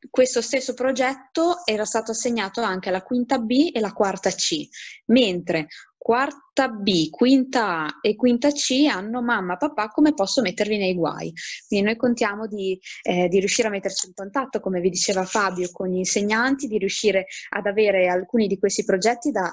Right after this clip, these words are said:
sicuramente da vedere noi perché siamo tanto curiosi, ma anche da condividere perché siamo sicuri che fra i ragazzi, fra i bambini siano veramente venute fuori delle cose importanti. E, e quindi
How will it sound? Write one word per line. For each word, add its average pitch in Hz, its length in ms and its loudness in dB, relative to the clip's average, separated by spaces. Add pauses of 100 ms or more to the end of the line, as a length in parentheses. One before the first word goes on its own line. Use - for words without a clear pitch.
(140)
sicuramente 214 520 0
da 240 100 4
vedere 190 460 2
noi 214 240 0
perché 285 180 -6
siamo 196 260 -2
tanto 220 320 -2
curiosi, 190 400 2
ma 196 120 -2
anche 233 160 0
da 214 100 2
condividere 220 640 4
perché - 200 -12
siamo 185 220 -4
sicuri 208 400 2
che 185 180 0 (340)
fra 202 180 -2
i 185 80 -4
ragazzi, 202 400 -8
fra 202 100 -4
i 190 80 2
bambini 202 400 -2
siano 196 240 -2
veramente 190 480 0
venute 190 300 -4
fuori 190 260 -2
delle 185 160 0
cose 190 240 0
importanti. 170 920 -4 (300)
E, 170 880 0
e 226 80 -2
quindi 220 380 2